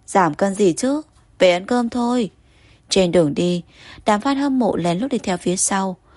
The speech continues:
Bọn họ loáng thoáng nghe thấy hai người nói chuyện. "Nam thần,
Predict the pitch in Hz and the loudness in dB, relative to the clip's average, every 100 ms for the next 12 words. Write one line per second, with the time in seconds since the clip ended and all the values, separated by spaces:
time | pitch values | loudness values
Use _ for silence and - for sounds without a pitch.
0 | - - - 220 175 190 - 185 175 214 | -20 -20 0 0 2 -2 0 2 0 0
1 | 226 202 247 254 202 226 262 254 180 151 | -4 -2 -4 -4 -2 -2 -2 0 0 0
2 | 156 - 247 - - _ - - _ _ | -2 0 0 0 -2 _ -20 -20 _ _
3 | _ _ - 190 190 190 175 | _ _ -4 -2 -2 -2 -6